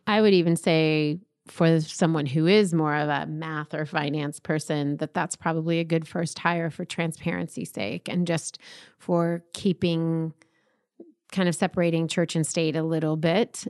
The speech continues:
from the founder. I would think that as soon as you start to involve more people, it's nice to have a third party who's really managing that and be able to point to that.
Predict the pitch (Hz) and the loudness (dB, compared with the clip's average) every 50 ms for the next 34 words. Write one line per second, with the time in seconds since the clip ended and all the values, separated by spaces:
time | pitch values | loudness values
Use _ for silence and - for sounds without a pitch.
0 | - - - - - 170 165 170 170 165 160 156 - - - 156 - 147 165 160 | -12 -14 -10 -4 -4 -2 -2 -2 -2 -2 -2 -4 -4 -4 -6 -4 -4 -4 -4 -4
1 | 160 - - - - 165 - 226 - 175 170 170 156 - - 170 165 - - - | -4 -6 -6 -6 -8 -8 -8 -6 -4 -4 -4 -4 -6 -6 -6 -6 -6 -4 -4 -4
2 | 151 147 - - _ _ - 175 170 - - - 180 175 170 156 160 165 156 - | -4 -4 -6 -8 _ _ -6 -6 -6 -4 -2 0 0 2 2 0 0 -2 -4 -2
3 | - 160 - - - 170 151 147 147 160 151 143 147 151 165 165 165 156 - - | -2 -4 -4 -2 -2 -2 -2 0 0 0 2 2 2 0 0 -2 -2 -4 -6 -8
4 | 165 - 156 143 143 143 - - 165 151 143 147 - - 160 - 147 143 143 143 | -8 -4 -2 -2 -2 -4 -4 -6 -6 -4 -4 -4 -6 -8 -6 -4 -2 -2 -2 -2
5 | 156 - - - 170 - - 185 165 160 160 - - 175 170 165 151 151 151 147 | -4 -8 -6 -6 -6 -6 -4 -4 -4 -4 -6 -8 -12 -10 -8 -6 -6 -4 -4 -4
6 | 165 165 165 - 151 165 160 165 165 160 160 160 160 165 165 - 175 165 165 143 | -4 -6 -6 -8 -10 -8 -8 -8 -8 -8 -8 -8 -8 -8 -8 -8 -8 -6 -4 -4
7 | 139 156 - 185 180 170 165 165 160 165 156 165 160 - - 165 165 160 - - | -4 -4 -4 -4 -2 -2 0 0 -2 -2 -4 -6 -6 -6 -6 -6 -6 -6 -8 -10
8 | - 180 - 120 120 117 - | -10 -8 -6 -4 -4 -4 -6